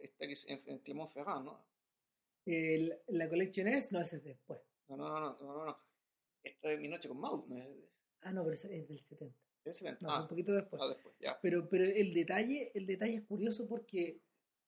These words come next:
Speaker 2: el sesenta y seis es recordado por los franceses, lo, lo decían, ponte tú, en un documental que yo vi a propósito de Masculin Féminin, que era la... Es recordado un poco por el advenimiento de esta cultura popera,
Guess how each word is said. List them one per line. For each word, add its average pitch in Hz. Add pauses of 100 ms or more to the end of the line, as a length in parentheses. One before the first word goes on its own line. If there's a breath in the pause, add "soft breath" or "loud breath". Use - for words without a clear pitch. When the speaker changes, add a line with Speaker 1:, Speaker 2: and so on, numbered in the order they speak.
(880)
Speaker 2:
el 175
sesenta 175
y 165
seis 233
es -
recordado 226
por 220
los 208
franceses, 220
lo, 233
lo 196
decían, 226
ponte 226
tú, 233
en 233
un 220
documental 185
que 214
yo 202
vi 214
a 208
propósito 208
de 214
Masculin 202
Féminin, 202 (880 soft breath)
que 180
era 190
la... 170 (1600)
Es 233
recordado 226
un 247
poco 254
por 220
el 214
advenimiento 170
de 254
esta 220
cultura 208
popera, 160